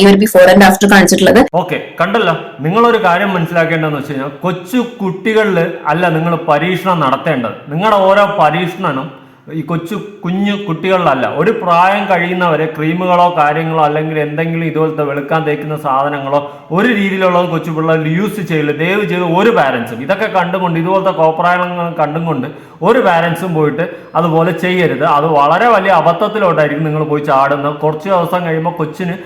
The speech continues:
Speaker 2: വേറെ എന്തെങ്കിലും വെള്ളടിയോ കാര്യങ്ങളോ ഒക്കെ വന്ന് പെടുന്ന ഒരു അവസ്ഥയിലോട്ട് പോകും. അതുകൊണ്ട് ദയവ് ചെയ്ത് ഒരു മാതാപിതാക്കൾ കൊച്ചു കുഞ്ഞുങ്ങൾക്ക്,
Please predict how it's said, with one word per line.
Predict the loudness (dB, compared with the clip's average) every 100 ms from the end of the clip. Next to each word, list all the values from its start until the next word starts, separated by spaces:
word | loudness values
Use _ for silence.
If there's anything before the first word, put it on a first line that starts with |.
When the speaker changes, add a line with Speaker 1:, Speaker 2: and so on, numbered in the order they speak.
| -16 -2
Speaker 2:
വേറെ | 0 2 0
എന്തെങ്കിലും | 0 -2 -2 0
വെള്ളടിയോ | 2 2 2 2
കാര്യങ്ങളോ | 2 2 0 0
ഒക്കെ | 2 0
വന്ന് | 0 -4 -6 -10 -2
പെടുന്ന | 0 0 2
ഒരു | 2
അവസ്ഥയിലോട്ട് | 0 -2 -2 -2 -2 0
പോകും. | 0 0 -2 -4
അതുകൊണ്ട് | -2 -2 -2 0
ദയവ് | 2 2 0 0
ചെയ്ത് | -2 -2 -2
ഒരു | 0 0 -4 -8 -18 -4
മാതാപിതാക്കൾ | 2 4 4 2 0 0 -2
കൊച്ചു | -4 -4
കുഞ്ഞുങ്ങൾക്ക്, | -4 -4 -2 -4 -4